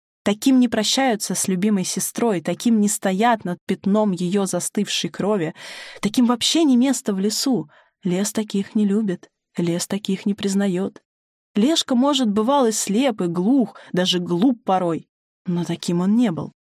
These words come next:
до этого дня. "И куда ж ты собрался, лучик мой?"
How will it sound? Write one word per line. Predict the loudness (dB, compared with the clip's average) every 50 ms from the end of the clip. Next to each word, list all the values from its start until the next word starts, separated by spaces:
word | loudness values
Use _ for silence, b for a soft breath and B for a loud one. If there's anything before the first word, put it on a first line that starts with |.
| _ _ _ _ _ -8
до | -4 -4 -2
этого | -2 -2 -4 -6 -6 -6 -4 -4
дня. | -2 -2 -2 -4 -6 -8 _ _ _ _ _ _ _ _ _ _ _ _ _ _ _ _ _ _ _ _ _ _ _ _ -10
"И | -8
куда | -4 -2 0 2 2 2
ж | 0 0
ты | -4 -4 -4 -4
собрался, | -2 -2 0 0 0 0 0 0 0 -2 -4 -4 -6 -4
лучик | -2 -2 -2 -2 -4 -6 -10 -10 -4 -4
мой?" | -2 -2 -2 -4 -6 -8